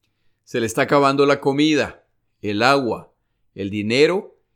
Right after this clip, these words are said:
y el combustible necesario para cargar las baterías de la radio con la que transmite. Clemens empieza a recibir transmisiones con preguntas muy específicas.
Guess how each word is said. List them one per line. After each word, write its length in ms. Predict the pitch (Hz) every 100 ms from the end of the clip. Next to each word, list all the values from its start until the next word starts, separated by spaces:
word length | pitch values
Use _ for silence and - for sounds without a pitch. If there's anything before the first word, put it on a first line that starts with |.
| _ _ -
y 140 | 135
el 140 | 127
combustible 800 | - 139 127 131 - 190 208 208
necesario 680 | 196 165 147 170 160 165 165
para 240 | 147 127
cargar 440 | - 117 110 131 147
las 220 | 151 127
baterías 720 | 120 110 110 117 127 127 107
de 80 | 110
la 120 | 104
radio 480 | 113 117 117 117 110
con 140 | 113
la 140 | 110 -
que 100 | 104
transmite. 720 | 104 107 98 110 107 - - _ _ _ _ _ _ _ _ _ _ _ _ _ _
Clemens 480 | - 143 165 196 196
empieza 540 | 190 143 151 165 185
a 20 | 175
recibir 560 | 170 - 143 139 143
transmisiones 1040 | 160 156 131 131 110 147 151 165 190 190 -
con 240 | 131 117
preguntas 640 | 120 110 123 127 151 143 110
muy 280 | 104 107
específicas. 1040 | 117 - 139 127 160 151 110 92 - -